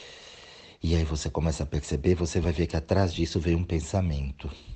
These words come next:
E aquele pensamento que é o que você precisa começar a entender pra você poder começar a tomar conta de si.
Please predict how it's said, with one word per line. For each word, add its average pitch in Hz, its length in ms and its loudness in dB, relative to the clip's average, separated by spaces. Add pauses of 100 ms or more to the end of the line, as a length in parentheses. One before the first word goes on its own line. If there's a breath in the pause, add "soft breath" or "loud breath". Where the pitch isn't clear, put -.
(1040 loud breath)
E 87 120 4
aquele 143 500 4
pensamento 101 920 2 (300 loud breath)
que 95 140 4
é 87 60 6
o 82 60 2
que 92 120 -4
você 82 320 -2
precisa 78 420 -2
começar 78 420 -2
a 78 40 -2
entender 73 520 0
pra 110 140 -4
você 101 320 -2
poder 82 500 0
começar 82 480 -2
a 82 60 -2
tomar 78 380 -2
conta 107 360 0
de 69 140 -6
si. - 360 -10